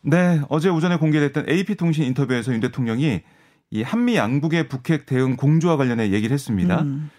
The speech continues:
Speaker 1: 그러니까 미국의 핵자산 운용과 관련해 필요한 정보를 이 공유한다든지 공동 기획,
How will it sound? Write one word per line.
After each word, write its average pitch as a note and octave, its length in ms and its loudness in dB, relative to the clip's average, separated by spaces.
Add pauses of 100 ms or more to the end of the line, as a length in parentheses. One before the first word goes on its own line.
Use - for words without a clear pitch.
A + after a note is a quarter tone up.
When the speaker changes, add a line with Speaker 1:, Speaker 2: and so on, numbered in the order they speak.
(100)
Speaker 1:
그러니까 G2+ 180 -2
미국의 F3+ 380 0
핵자산 F3 420 0
운용과 C#3 460 0
관련해 A#2 360 -2 (220)
필요한 F#3 400 0
정보를 B2+ 500 -2 (460)
이 A2 120 -4
공유한다든지 C#3 920 0 (200)
공동 D#3+ 320 2
기획, C#3 440 0